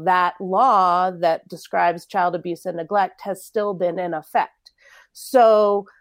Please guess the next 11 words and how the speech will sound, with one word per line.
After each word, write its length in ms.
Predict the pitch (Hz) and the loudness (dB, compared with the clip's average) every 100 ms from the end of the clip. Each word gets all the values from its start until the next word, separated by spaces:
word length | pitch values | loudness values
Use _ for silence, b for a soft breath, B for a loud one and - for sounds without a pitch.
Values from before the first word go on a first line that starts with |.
| b | b
folks 460 | - 277 269 269 - | 0 4 4 2 -4
were 240 | 214 220 | 2 2
disclosing 960 | 214 190 - 254 247 302 247 190 214 202 | 2 -4 -2 0 2 0 -2 -2 -4 -4
their 320 | 190 185 185 | -2 0 -2
cannabis 580 | 185 226 254 240 220 - | -2 -2 -2 -2 -6 -8
use 300 | 190 202 - | -8 -10 -14
to 200 | - 190 | -8 -6
their 600 | 170 175 175 175 175 170 - | -2 -2 0 -2 -4 -8 -10
perinatal 640 | 202 196 196 180 170 170 | -6 -4 -4 -4 -4 -4
healthcare 480 | 214 262 - 208 185 | -4 -6 -6 -6 -4
providers 760 | 175 160 151 151 156 175 - | -6 -4 -6 -6 -10 -12 -16